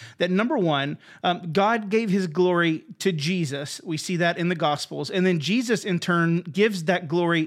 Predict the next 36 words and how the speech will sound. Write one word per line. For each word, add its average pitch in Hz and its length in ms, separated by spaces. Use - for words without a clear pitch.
to - 180
us, 170 440
and 185 200
we 247 240
return 185 580
that 175 160
glory 185 280
to - 120
God. 170 420
So 180 160
what 175 220
I'm 214 120
trying 214 160
to 190 40
say 233 240
here 185 160
is 165 220
that 165 220
glory 220 360
stays 185 600
in 175 240
the 151 60
family, 151 600
okay? 190 380
And 202 160
what 196 140
Satan 226 380
was 202 120
trying 202 280
to 196 120
do 185 240
right 180 220
there 180 160
in 170 100
that 160 140
moment 165 400